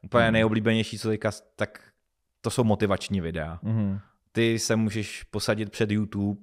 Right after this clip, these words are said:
Speaker 1: takhle si jednou kliknout a dvě hodiny v kuse koukat na motivační videa, sklídnout jich třeba dvacet, třicet a fakt se v tu chvíli cítíš namotivovaně a
Speaker 2: Hmm.
Speaker 1: říkáš si, "Jo, to já začnu podnikat, já budu dobrý v tomhle a v tomhle."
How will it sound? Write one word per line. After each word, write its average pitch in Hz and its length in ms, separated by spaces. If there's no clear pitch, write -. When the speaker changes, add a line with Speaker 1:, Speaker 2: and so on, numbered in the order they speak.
Speaker 1:
takhle 101 260
si - 120
jednou 104 260
kliknout 92 680
a - 60
dvě 98 200
hodiny 113 320
v - 80
kuse 101 420
koukat 101 420
na 95 180
motivační 120 640
videa, 87 460
sklídnout 113 540
jich - 540
třeba 104 580
dvacet, 107 500
třicet 98 640
a - 40
fakt - 220
se 147 100
v - 40
tu 139 120
chvíli 120 260
cítíš 110 360
namotivovaně 92 920
a - 20
Speaker 2:
Hmm. 92 100
Speaker 1:
říkáš 95 340
si, 95 120
"Jo, 104 280
to 101 140
já 104 320
začnu 107 300
podnikat, 113 640
já 95 300
budu 104 240
dobrý 110 380
v - 100
tomhle 110 300
a - 60
v - 60
tomhle." 110 460